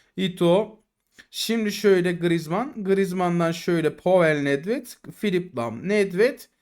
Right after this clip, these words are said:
Nedved'den Philipp Lahm'a doğru. Philipp. Philipp. Şşş, tamam. Tamam Philipp. Sakinim. Philipp Lahm. Philipp Lahm. Ueda'ya doğru ortaladım Philipp Lahm.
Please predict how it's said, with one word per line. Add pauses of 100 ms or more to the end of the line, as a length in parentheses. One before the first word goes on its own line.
(400)
Nedved'den
Philipp
Lahm'a
doğru.
Philipp. (920)
Philipp. (420)
Şşş,
tamam.
Tamam
Philipp. (460)
Sakinim. (240)
Philipp
Lahm. (400)
Philipp
Lahm. (340)
Ueda'ya
doğru
ortaladım
Philipp
Lahm.